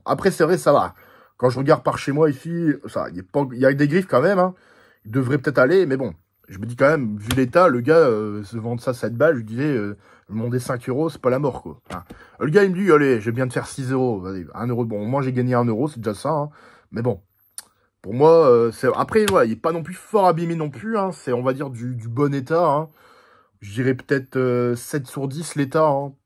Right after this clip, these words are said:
Même sept, six sur dix peut-être. Mais bon, pour moi, le gars aurait pu faire un petit geste quand même, hein, parce qu'il est sans notice, en plus en anglais, enfin bref.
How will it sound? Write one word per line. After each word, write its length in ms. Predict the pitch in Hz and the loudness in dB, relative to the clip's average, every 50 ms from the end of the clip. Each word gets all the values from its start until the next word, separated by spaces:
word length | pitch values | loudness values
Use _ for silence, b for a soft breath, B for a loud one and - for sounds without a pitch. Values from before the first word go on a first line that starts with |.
| - | -14
Même 280 | 101 104 120 123 123 120 | -8 -4 -2 -2 -2 -2
sept, 200 | 120 - 127 120 | -4 -8 -12 -14
six 280 | - - - - 123 120 | -14 -16 -16 -14 -14 -14
sur 220 | - - 123 131 | -10 -8 -6 -6
dix 160 | 139 151 151 | -6 -6 -8
peut-être. 460 | - 135 123 - 175 175 - - - b b b b b b b b | -8 -8 -6 -4 -4 -4 -6 -8 -20 b b b b b b b b
Mais 160 | b 104 120 120 | b 0 0 2
bon, 200 | 127 117 90 - - - | 2 2 0 -2 -16 -16
pour 140 | - 120 127 | -10 -4 2
moi, 120 | 143 160 170 | 4 4 4
le 120 | 156 139 | 4 2
gars 140 | 135 160 175 | 2 2 2
aurait 160 | 160 151 127 | 4 2 0
pu 120 | 120 143 | -2 -4
faire 200 | 147 - 165 151 | -4 0 0 0
un 80 | 143 135 | 0 0
petit 180 | 123 - 131 131 | -4 -6 -6 -2
geste 200 | 143 151 151 - | -2 -2 -2 0
quand 120 | - 120 | -2 -2
même, 160 | 131 143 147 - | -2 0 -2 -2
hein, 100 | - 123 | -2 -2
parce 140 | 110 - - | -4 -10 -14
qu'il 120 | - 110 104 | -14 -14 -12
est 40 | |
sans 180 | - - 143 135 | -8 -6 -6 -4
notice, 380 | 131 123 120 - 151 156 - - | -4 -4 -6 -8 -12 -12 -10 -10
en 60 | 110 | -12
plus 180 | 110 - - 117 | -12 -12 -10 -10
en 100 | 107 101 | -8 -8
anglais, 420 | 98 104 98 104 123 135 135 127 120 | -8 -8 -6 -4 -2 -2 -2 -2 -4
enfin 100 | - 110 | -4 -4
bref. 260 | 113 113 107 - - | -2 -2 -2 -2 -4